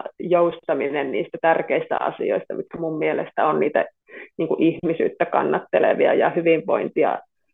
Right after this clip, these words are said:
luovia tekijöitä, niin ehkä kannattaa vaan miettiä se, että, että mikä, mikä lopulta itselle on se punainen lanka, mitä, mitä haluaa seurata elämässä.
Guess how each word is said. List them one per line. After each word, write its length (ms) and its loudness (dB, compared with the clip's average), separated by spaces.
luovia 640 4
tekijöitä, 600 0
niin 280 -8
ehkä 240 4
kannattaa 500 4
vaan 160 6
miettiä 380 6
se, 60 8
että, 180 2
että 180 2
mikä, 260 8
mikä 300 10
lopulta 380 8
itselle 400 8
on 260 4
se 120 2
punainen 420 6
lanka, 280 2
mitä, 480 -2
mitä 220 0
haluaa 500 4
seurata 500 -2
elämässä. 560 -2